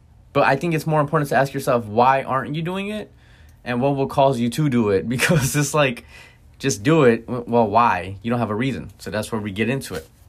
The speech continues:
Why are you doing it? Why are you trying to save money? Or why do you wanna be financially free? Why do you wanna be in better shape? You know, you need a bigger reason. Because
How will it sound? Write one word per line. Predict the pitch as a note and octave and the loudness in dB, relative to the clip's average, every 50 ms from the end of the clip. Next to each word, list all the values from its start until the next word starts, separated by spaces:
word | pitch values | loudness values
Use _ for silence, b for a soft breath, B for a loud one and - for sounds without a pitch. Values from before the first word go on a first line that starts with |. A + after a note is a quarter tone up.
| _ _ - - _ - - - - - | _ _ -20 -20 _ -20 -20 -20 -20 -14
Why | - A#2 A#2 C3+ C#3+ D#3 D#3+ D#3+ C#3+ C#3 | -8 0 2 4 4 4 4 4 2 0
are | A2+ B2 B2 | -2 -4 -2
you | A#2 G#2+ A2 A2 | -2 0 0 0
doing | A#2 A#2+ A2+ G2+ G2 F#2 | 2 0 0 0 -2 -6
it? | E2 F2 E2 F#2+ | -6 -8 -8 -4
Why | B2+ D#3 D#3 D#3+ | 0 2 2 2
are | D3+ D3 | 2 2
you | C#3 B2 A#2+ | 0 -2 -4
trying | A#2 - A#2 G#2+ | -6 -6 -8 -8
to | G#2 G2+ | -8 -8
save | - - G#2+ G#2 | -6 -6 -6 -6
money? | G2 G2+ G2+ F#2+ F#2+ | -6 -6 -6 -6 -6
Or | F#2+ F#2+ | -6 -4
why | G2+ B2+ C#3+ D#3+ D#3 | 0 0 0 2 0
do | C3+ B2 | -2 -2
you | A#2+ B2 | -4 -2
wanna | A#2+ A2+ A2+ | -2 -4 -4
be | G#2 G#2 G2+ | -6 -10 -12
financially | - - G#2 G#2 G#2+ A2+ A2+ A2 - - A2 G2+ G2+ | -10 -8 -8 -6 -4 -4 -4 -4 -6 -8 -10 -10 -10
free? | G2 - - B2+ B2 A#2+ A#2 A2+ A2 B B B B B B B | -12 -12 -10 -4 -2 0 0 0 -2 B B B B B B B
Why | - F3+ F3 E3 | 2 4 4 4
do | D3 | 2
you | C#3+ C#3+ C#3 | -2 -2 -2
wanna | C3 B2 A#2+ | 0 0 0
be | A2 A#2+ A#2 | 0 0 -2
in | A2 G#2+ | 0 0
better | A2 G#2 G2 F#2+ | 0 0 0 -2
shape? | - - - E3 D3+ C#3+ C#3+ - | -4 -2 0 2 2 2 0 -2
You | B2 B2+ | -4 -4
know, | A#2+ | -2
you | A#2+ A#2+ B2+ | -2 -2 -2
need | C3+ D3 D3 C3+ | 0 0 0 0
a | B2 | 0
bigger | A2+ G#2+ A2 B2 B2+ A#2 A#2+ A2 | -2 -2 -2 -2 -2 0 -2 -2
reason. | A2+ C#3+ F3+ F#3 D#3+ A#2+ F2 D#2+ - - | 0 -2 -2 -2 -2 -4 -6 -12 -14 -12
Because | - A#2 - B2+ A#2 | -12 -10 -6 -6 -8